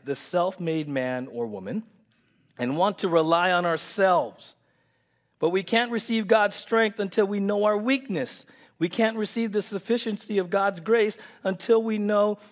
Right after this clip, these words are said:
our own insufficiency." Are you even able? Where are you on that scale of being able to acknowledge, admit, and maybe even share your insufficiency?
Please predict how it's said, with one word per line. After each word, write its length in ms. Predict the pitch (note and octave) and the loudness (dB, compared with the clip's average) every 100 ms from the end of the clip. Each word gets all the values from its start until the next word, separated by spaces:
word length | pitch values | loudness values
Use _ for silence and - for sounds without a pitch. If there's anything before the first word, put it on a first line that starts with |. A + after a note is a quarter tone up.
| - | 0
our 200 | F#3+ F#3 | 2 2
own 340 | G3+ A3 A3 A3 | 2 4 2 0
insufficiency." 1500 | G#3+ A3 A#3 A3+ A#3+ G3 A#3 B3 - A3+ G#3 - F3+ B2+ - - | 2 2 2 0 -2 -2 0 -2 0 -2 -4 2 2 2 -6 2
Are 200 | B3+ C#4+ | 6 6
you 180 | D4 C#4+ | 6 4
even 280 | D4 C#4+ - | 4 2 4
able? 600 | C4 D#4 D4 G#3+ B2+ - - | 4 4 4 4 2 -4 -10
Where 260 | F3 C#4 D#4 | 2 6 8
are 180 | D4 D4+ | 8 6
you 160 | C#4+ | 6
on 180 | C#4 C4+ | 4 6
that 220 | B3+ A#3 | 4 4
scale 460 | - - B3+ G3+ C3 - - | -2 2 6 6 4 -8 4
of 260 | F#3 D3+ - D#3 | 4 4 -8 2
being 320 | A#3 B3 A#3+ A#3+ | 6 6 4 6
able 420 | C4+ C#4+ B3+ G3+ | 6 8 6 4
to 180 | - A#3 | 6 4
acknowledge, 720 | G#3+ G#3 A#3 B3+ C#4+ D4+ A#3+ - - | 4 6 8 8 8 6 -2 0 4
admit, 680 | G#3 G3+ G3+ A#3+ C#4 - - | 4 4 4 6 4 2 0
and 180 | G3+ A3+ | 2 4
maybe 220 | C4+ C#4 | 4 4
even 220 | C4+ B3 | 4 0
share 840 | - - C4+ B3+ A#3+ G#3+ G3+ F#3 - - _ _ _ | 0 -2 6 8 8 6 4 0 -10 -20 _ _ _
your 140 | D3+ | -4
insufficiency? 880 | E3+ D#3+ D3+ C3+ C#3 - G#2+ - F#2 | -2 -6 -6 -8 -8 -8 -12 -14 -20